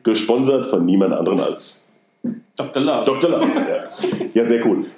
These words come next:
Speaker 1: Äh, bevor wir zum Abschluss kommen, lieber Tobi, ähm,
Speaker 2: Sonntag hätte ich auch noch eine Veranstaltung. In
Speaker 1: Was
Speaker 2: der
Speaker 1: denn?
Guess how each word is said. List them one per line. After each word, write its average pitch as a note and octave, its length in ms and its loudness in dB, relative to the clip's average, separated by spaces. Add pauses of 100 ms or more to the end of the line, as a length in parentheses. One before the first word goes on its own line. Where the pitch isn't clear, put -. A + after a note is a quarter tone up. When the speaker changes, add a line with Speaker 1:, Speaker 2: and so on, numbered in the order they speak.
(140)
Speaker 1:
Äh, B2 180 4
bevor B2 220 2
wir A3+ 80 2
zum - 140 0
Abschluss - 300 0
kommen, A#2 220 4
lieber G#2+ 200 4
Tobi, F#2 500 0
ähm, G2 460 4
Speaker 2:
Sonntag C#3+ 320 0
hätte B2+ 60 0
ich A#2+ 140 -4
auch B2 100 -2
noch C3 120 0
eine A2 120 -2
Veranstaltung. G#2 640 -8
In - 60 -18 (100)
Speaker 1:
Was F#2+ 100 2
Speaker 2:
der G2 80 2
Speaker 1:
denn? C3 80 2